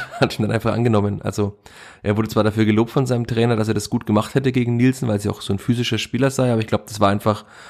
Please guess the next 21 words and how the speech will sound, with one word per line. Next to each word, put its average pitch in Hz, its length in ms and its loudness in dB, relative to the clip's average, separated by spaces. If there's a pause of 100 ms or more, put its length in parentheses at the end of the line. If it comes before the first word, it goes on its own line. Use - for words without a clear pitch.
(220)
also - 200 -6
kluges 113 360 2
Timing 110 380 4
von 104 300 0
Sabitzer, 113 340 2
dass 101 80 0
er 107 60 2
einfach 107 100 -2
gedacht 104 180 -4
hat, 107 80 -2
okay, 110 360 2 (120)
so 117 100 2
wie 107 60 2
der 107 160 2
hinspringt, 117 640 -4
den 101 180 -4
kann 113 140 -4
er 120 80 2
gar 92 140 -2
nicht 98 120 -4
erreichen. 101 400 -4